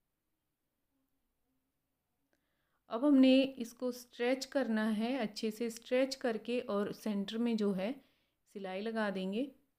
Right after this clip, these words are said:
और नीचे की तरफ भी हमने फोल्ड कर देना है। ये जैसे लाइनिंग वाला हिस्सा है और मेन फैब्रिक है, उनको बिल्कुल पतला पतला फोल्ड कर देंगे।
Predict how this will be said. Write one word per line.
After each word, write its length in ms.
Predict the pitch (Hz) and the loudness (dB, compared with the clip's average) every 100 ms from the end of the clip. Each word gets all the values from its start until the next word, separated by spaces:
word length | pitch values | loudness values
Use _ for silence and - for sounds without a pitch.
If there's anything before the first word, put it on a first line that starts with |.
| _ _ _ _ _ _ - | _ _ _ _ _ _ -16
और 160 | 190 | -10
नीचे 320 | 196 226 220 233 | -4 -4 -2 -4
की 160 | 240 | -2
तरफ 240 | 233 226 220 | 0 0 0
भी 140 | 208 | 0
हमने 260 | 233 208 202 | 0 0 0
फोल्ड 340 | 202 208 208 233 | -2 -2 -2 -2
कर 200 | 240 220 | -2 -2
देना 300 | 202 202 202 | -2 -2 0
है। 200 | 208 220 | 0 0
ये 140 | 214 208 | 0 0
जैसे 280 | 214 214 214 | 0 2 2
लाइनिंग 460 | 202 190 208 240 | 2 2 2 4
वाला 180 | 240 240 | 4 6
हिस्सा 380 | 247 226 - 233 | 4 4 -2 -8
है 260 | 226 240 240 | -6 -4 -2
और 160 | 220 202 | 0 0
मेन 300 | 202 208 220 | 0 2 2
फैब्रिक 480 | 226 202 196 190 220 | 0 0 -2 -4 -4
है, 120 | 226 | -4
उनको 260 | 214 208 | -2 -2
बिल्कुल 280 | 208 214 220 | -4 -2 -4
पतला 340 | 220 208 208 208 | -4 -8 -8 -8
पतला 280 | 208 208 208 | -8 -8 -8
फोल्ड 340 | 208 202 196 | -6 -6 -6
कर 180 | 202 202 | -6 -8
देंगे। 360 | 185 196 220 | -6 -4 -2